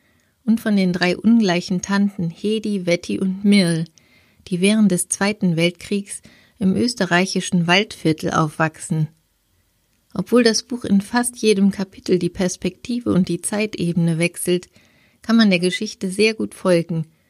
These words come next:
und ist gespannt, wie das Leben der Familie wohl weiter verläuft. Die drei Tanten haben ganz unterschiedliche Lebensentwürfe und durch teils tragische, teils glückliche Zufälle entwickelt sich ihr Leben oft ganz anders, als sie es sich erhofft oder gewünscht haben.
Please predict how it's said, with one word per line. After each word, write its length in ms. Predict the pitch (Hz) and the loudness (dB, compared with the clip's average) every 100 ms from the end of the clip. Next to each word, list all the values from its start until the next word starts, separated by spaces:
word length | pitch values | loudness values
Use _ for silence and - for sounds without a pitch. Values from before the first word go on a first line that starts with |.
| _ _ _ | _ _ _
und 120 | 185 | -2
ist 200 | 185 180 | -2 -4
gespannt, 540 | 165 - - 196 214 - | -10 -10 0 2 2 0
wie 80 | |
das 220 | 170 160 - | -4 -2 2
Leben 340 | 180 196 202 | 2 4 4
der 120 | 185 | 2
Familie 580 | 185 175 165 170 170 185 | -4 -6 -2 -2 -2 -2
wohl 200 | 185 185 | 0 0
weiter 320 | 196 208 165 | 0 0 -6
verläuft. 720 | 151 160 160 165 156 - - _ _ _ _ _ _ _ _ - | -4 -4 -2 -2 -4 -8 -20 _ _ _ _ _ _ _ _ -10
Die 60 | |
drei 200 | 196 202 | -2 -2
Tanten 420 | 202 220 240 233 202 | -2 0 0 4 2
haben 220 | 196 196 | 4 2
ganz 220 | 202 202 | 2 0
unterschiedliche 800 | - 233 220 175 170 160 170 - | 2 2 2 0 -2 -4 -8 -4
Lebensentwürfe 1120 | 165 165 165 160 - 160 - 165 156 170 165 - _ _ _ _ | -2 0 -2 -4 -4 -4 -2 -4 -4 -4 -6 -8 _ _ _ _
und 140 | - 170 | -6 -2
durch 160 | 170 | -4
teils 360 | - 180 165 - | -4 -6 -4 -8
tragische, 640 | - 180 202 208 202 190 | -4 0 0 0 -4 -6
teils 360 | - 165 165 - | -8 -6 -6 -8
glückliche 480 | 214 240 - 175 175 | -8 -6 -6 -8 -10
Zufälle 600 | - 202 - 180 175 180 _ _ _ _ - | -8 -10 -4 -2 0 -2 _ _ _ _ -4
entwickelt 420 | 190 240 240 220 | 0 0 2 0
sich 160 | 196 | 0
ihr 80 | 190 | 0
Leben 320 | 190 214 202 | 2 2 0
oft 220 | 190 180 - | -4 -4 0
ganz 240 | 190 190 | 0 0
anders, 480 | - 214 196 165 - | 0 4 4 2 -4
als 260 | 165 165 | -4 -4
sie 140 | - 170 | 0 0
es 100 | 170 | 0
sich 220 | 175 - | -4 -2
erhofft 480 | 165 165 196 - - | -2 0 -4 -4 -2
oder 160 | 180 | -2
gewünscht 560 | 180 180 185 214 226 - | 0 0 0 -2 -2 -8
haben. 400 | 160 151 151 156 | -4 -2 0 -2